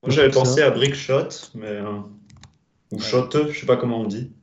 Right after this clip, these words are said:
Speaker 1: Mais, euh, Van, pour moi, Van Der Poel, quand je le regarde, euh, j'ai quand même l'impression que, euh, il est, il a, il est parti pour devenir un des, peut-être même le plus grand coureur de l'histoire du Tour des Flandres.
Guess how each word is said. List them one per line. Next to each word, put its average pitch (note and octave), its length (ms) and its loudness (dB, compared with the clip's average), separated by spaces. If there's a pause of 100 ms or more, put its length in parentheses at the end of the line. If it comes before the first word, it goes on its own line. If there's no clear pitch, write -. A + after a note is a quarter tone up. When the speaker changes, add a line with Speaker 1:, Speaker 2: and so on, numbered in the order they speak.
(640)
Speaker 1:
Mais, A#2 120 -2
euh, A2+ 480 4
Van, A#2+ 200 -4
pour A#2 160 -6
moi, F3 120 6
Van - 160 4
Der A2 200 2
Poel, - 340 0 (340)
quand A2+ 160 -4
je A2 80 -6
le A2+ 80 2
regarde, C3+ 460 2
euh, G#2+ 160 2
j'ai G#2 180 -6
quand A2 80 2
même A2 120 2
l'impression A2 480 -4
que, B2 140 -8
euh, F#2+ 520 -2
il G2+ 80 -4
est, G2 180 -4 (800)
il A2 160 -2
a, G#2+ 240 4
il G#2+ 140 0
est A2 80 0
parti C3 320 0
pour A2 180 0
devenir A#2 380 -2
un A2 200 -2
des, G2 300 -2 (480)
peut-être B2 300 2
même B2+ 160 2
le C#3 200 2
plus C#3 140 -6
grand C3 180 2
coureur C3+ 260 0
de A2+ 60 -2
l'histoire A2+ 420 -2
du A#2 100 -6
Tour G#2 140 0
des B2 120 2
Flandres. F#2+ 340 -4